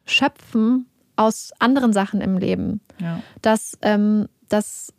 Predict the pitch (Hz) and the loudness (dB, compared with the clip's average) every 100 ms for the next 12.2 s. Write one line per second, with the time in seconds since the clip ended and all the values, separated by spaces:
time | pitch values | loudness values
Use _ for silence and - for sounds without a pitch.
0 | _ 214 208 214 - 220 214 214 - 208 | _ 0 2 2 2 2 2 2 2 2
1 | 233 220 233 220 214 220 285 - 240 214 | 2 0 2 2 2 2 2 2 2 2
2 | 208 196 190 185 - 190 180 175 170 180 | 0 2 2 2 2 0 2 0 0 0
3 | 180 190 208 185 196 - 254 285 262 220 | -2 0 0 0 0 0 2 2 0 -2
4 | 196 185 190 - 202 190 - _ _ - | -2 0 0 0 0 -2 -4 _ _ -20
5 | _ - 214 - 214 220 - 294 311 277 | _ -2 0 2 0 -2 0 -2 0 -2
6 | 226 220 226 381 - 254 226 214 220 214 | -2 0 0 -2 -2 -2 0 0 0 -2
7 | - 302 302 214 - 208 - 208 214 - | -2 0 2 0 -4 -4 -2 -2 -2 -4
8 | 269 392 370 247 - 202 - - 196 269 | -2 -2 -2 -6 -4 -4 -6 -6 -8 -8
9 | - 233 220 254 262 - 247 240 226 240 | -8 -4 -2 0 0 0 -2 0 0 -2
10 | - 233 214 220 - 202 208 - - 247 | -2 0 0 0 0 -2 -4 -6 -4 -2
11 | 247 208 208 196 233 233 - 190 208 - | 0 0 0 2 2 0 0 0 0 2
12 | 190 185 | 2 2